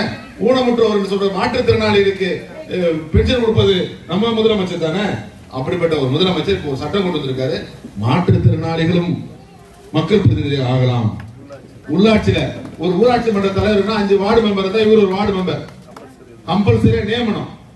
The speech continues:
நம்ம ஊரு, ஆ? நியமன உறுப்பினரா? அ-, அதே போல ஒன்றியத்திலும் அப்படி மாற்றுத்திறனாளிகளுக்கு கூட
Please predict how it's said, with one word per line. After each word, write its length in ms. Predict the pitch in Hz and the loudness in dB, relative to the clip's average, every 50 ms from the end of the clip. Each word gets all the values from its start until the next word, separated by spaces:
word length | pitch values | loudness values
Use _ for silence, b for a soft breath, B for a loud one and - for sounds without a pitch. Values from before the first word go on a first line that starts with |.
| - - - - - - | -20 -20 -20 -20 -18 -14
நம்ம 200 | 156 160 180 196 | -8 -2 2 2
ஊரு, 160 | 196 180 147 - - - - - | 2 2 0 -4 -8 -12 -12 -10
ஆ? 60 | 175 190 - - - - 233 226 220 208 190 170 - - - - - 107 | -8 -8 -8 -8 -10 -10 -12 -10 -10 -12 -12 -14 -16 -16 -12 -10 -4 0
நியமன 360 | 147 185 226 262 269 269 247 226 | 2 4 4 4 4 2 0 0
உறுப்பினரா? 420 | 220 208 196 190 180 175 - - - - - - - - - - - - - - - - - - | 0 -2 -2 -4 -6 -6 -6 -6 -6 -8 -10 -14 -18 -20 -20 -20 -20 -20 -20 -20 -20 -20 -20 -14
அ-, 120 | - 185 202 | -10 -6 -2
அதே 220 | 180 202 226 254 | 2 4 4 4
போல 240 | 269 247 240 226 220 | 4 2 2 2 2
ஒன்றியத்திலும் 680 | 202 185 196 214 240 254 240 196 202 196 170 139 120 113 - - - - | 4 4 2 2 0 -2 -2 -2 -2 -2 -4 -4 -6 -8 -12 -18 -18 -12
அப்படி 260 | - 180 - 196 180 | -10 -8 -6 -4 -4
மாற்றுத்திறனாளிகளுக்கு 1200 | 190 - 151 151 185 220 214 - 220 214 - - 214 202 202 202 208 202 202 202 196 196 196 - | -4 -4 -4 -4 -4 -2 0 2 2 2 2 2 0 0 0 0 2 2 2 2 2 0 0 -2
கூட 140 | - 233 254 | -2 -2 -2